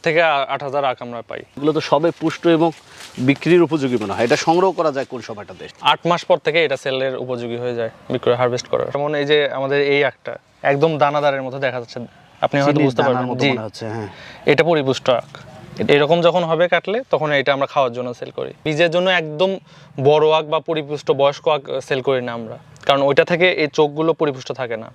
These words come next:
Speaker 1: ভালো থাকে না,
Speaker 2: আচ্ছা।
Speaker 1: এটা অঙ্কুরোদ্গম হবে না। যেটা চোখ একদম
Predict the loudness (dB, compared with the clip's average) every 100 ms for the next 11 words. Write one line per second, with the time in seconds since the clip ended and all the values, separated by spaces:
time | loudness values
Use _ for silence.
0 | -4 0 0 0 -4 -6 -10 -16 -18 -18
1 | -2 2 4 4 4 2 2 0 -2 -4
2 | -6 -8 -20 -20 -20 -6 2 4 4 4
3 | 4 4 4 2 2 2 0 -2